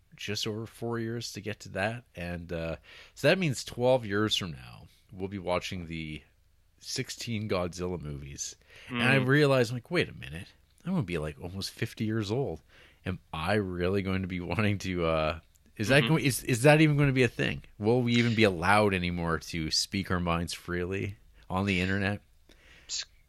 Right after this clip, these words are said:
Speaker 2: Good question.
Speaker 1: Will, will they, will they have taken that away from us by then? Will,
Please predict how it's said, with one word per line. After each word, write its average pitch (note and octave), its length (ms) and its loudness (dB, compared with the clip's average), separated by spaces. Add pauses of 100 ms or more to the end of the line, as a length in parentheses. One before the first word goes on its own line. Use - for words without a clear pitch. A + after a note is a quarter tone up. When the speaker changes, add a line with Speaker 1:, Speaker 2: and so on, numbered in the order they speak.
(180)
Speaker 2:
Good G#2+ 220 -6
question. - 440 -4
Speaker 1:
Will, G#2 100 2
will G2 220 4
they, G#2+ 160 6
will G2 220 0
they G2+ 140 2
have G2 120 -4
taken - 300 -4
that F#2+ 160 2
away F2 200 -2
from F#2 180 -6
us F#2 120 -4
by F#2 200 -2
then? F#2 240 -4
Will, D#3+ 320 2